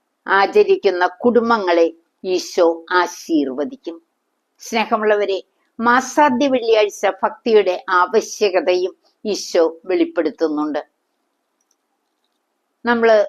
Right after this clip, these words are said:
വിശുദ്ധ മത്തായിയുടെ സുവിശേഷം പതിനൊന്നാം അധ്യായം ഇരുപത്തിയൊമ്പതാം തിരുവചനം,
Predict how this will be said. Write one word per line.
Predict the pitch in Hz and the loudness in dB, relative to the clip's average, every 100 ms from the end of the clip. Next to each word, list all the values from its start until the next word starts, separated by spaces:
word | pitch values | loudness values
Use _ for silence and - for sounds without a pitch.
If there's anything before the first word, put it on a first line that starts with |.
| - | -4
വിശുദ്ധ | 220 226 196 | -8 -4 0
മത്തായിയുടെ | 190 185 254 254 | 0 2 2 0
സുവിശേഷം | 247 220 - 214 220 208 | -4 -4 -2 -2 -4 -2
പതിനൊന്നാം | 208 226 247 254 247 | 0 0 -2 -2 -4
അധ്യായം | 208 - 160 170 - | -4 0 0 -2 -8
ഇരുപത്തിയൊമ്പതാം | 202 190 202 - 190 185 190 180 190 175 165 - | -6 -4 -4 -6 -8 -4 -4 -2 -2 -2 -4 -6
തിരുവചനം, | 151 147 156 151 | -6 -6 -6 -8